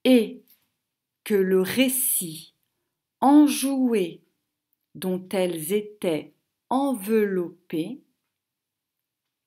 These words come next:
n'avait été choisi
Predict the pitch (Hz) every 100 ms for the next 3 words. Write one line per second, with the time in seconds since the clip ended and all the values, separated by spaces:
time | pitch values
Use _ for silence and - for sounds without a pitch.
0 | _ _ _ _ _ _ _ _ _ _
1 | _ _ _ _ _ _ 170 190 208 233
2 | 185 185 165 - - _ _ - 285 285
3 | - 233 196 - - - - 226 262 254
4 | 156 139 147